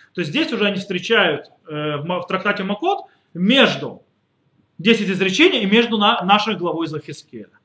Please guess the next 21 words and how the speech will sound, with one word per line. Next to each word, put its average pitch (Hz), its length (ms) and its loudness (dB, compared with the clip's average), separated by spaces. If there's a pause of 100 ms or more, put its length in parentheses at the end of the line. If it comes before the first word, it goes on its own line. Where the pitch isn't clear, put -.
(520)
И 165 120 2
они 214 220 6
дают 349 280 10
другое 302 480 8
объяснение. 196 760 -4
Гов-, 151 260 -4
сказа-, 220 320 2
говорит 226 340 4
Гмара 202 360 6
там 196 180 -2
так. - 220 -12 (360)
«Амар 302 380 8
Раби 262 140 6
Йосей 277 400 2
бар 240 200 2
Ханина». 202 380 -4
Сказал 247 300 2
Раби 190 180 2
Йосей 214 240 0
бар 185 180 0
Ханина. 196 480 -4